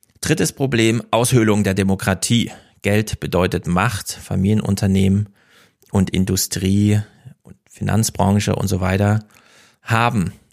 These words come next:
viel Einfluss und laute Stimmen in der Politik. Ähm, und damit drängen sie aber auch die anderen raus. Also wir haben quasi nur noch Teilnehmer am politischen Diskurs, die zum Beispiel, weil sie nicht arbeiten müssen, sehr viel Freizeit haben,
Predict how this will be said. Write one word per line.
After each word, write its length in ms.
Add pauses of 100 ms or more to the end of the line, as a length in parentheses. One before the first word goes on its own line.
(140)
viel 460
Einfluss 640
und 220
laute 280
Stimmen 380
in 160
der 100
Politik. 720 (720)
Ähm, 640 (720)
und 120
damit 260
drängen 220
sie 140
aber 200
auch 180
die 180
anderen 260
raus. 520 (140)
Also 180
wir 140
haben 340
quasi 320
nur 120
noch 180
Teilnehmer 520
am 120
politischen 440
Diskurs, 480
die 260
zum 160
Beispiel, 260
weil 120
sie 260
nicht 220
arbeiten 300
müssen, 220
sehr 100
viel 120
Freizeit 400
haben, 260